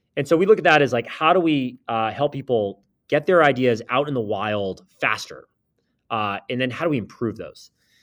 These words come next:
And so that's a lot of, you know, what we call, like, kinda localized artificial intelligence. Um, generative A I is great for this.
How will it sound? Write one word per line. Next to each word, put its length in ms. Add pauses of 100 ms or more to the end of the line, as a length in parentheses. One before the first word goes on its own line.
(380)
And 100
so 80
that's 180
a 40
lot 200
of, 200
you 80
know, 100
what 220
we 80
call, 220
like, 160
kinda 160
localized 840
artificial 440
intelligence. 640 (520)
Um, 440
generative 400
A 40
I 140
is 120
great 280
for 120
this. 320